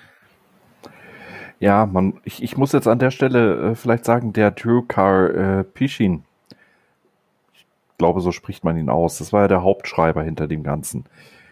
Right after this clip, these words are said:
Was er in Baldur's Gate zwei und in Neverwinter Nights und sogar noch bei kotor, also Knights of the Old Republic, im Storytelling gut gemacht hat, ähm, ist mir bei Mass Effect eins, zwei und so weiter aufgefallen.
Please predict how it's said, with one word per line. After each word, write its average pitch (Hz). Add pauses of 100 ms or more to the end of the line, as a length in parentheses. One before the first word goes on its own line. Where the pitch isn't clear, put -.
(320)
Was -
er 107
in 107
Baldur's 117
Gate 104
zwei 139 (360)
und 113
in 95
Neverwinter 123
Nights 92
und 87
sogar 110
noch 107
bei 98
kotor, 98
also 80
Knights 90
of 101
the 90
Old 87
Republic, 113 (640)
im 113
Storytelling 104
gut 147
gemacht 90
hat, - (720)
ähm, 90
ist -
mir 120
bei 120
Mass 101
Effect 113
eins, 104
zwei 95
und 87
so 82
weiter 85
aufgefallen. 85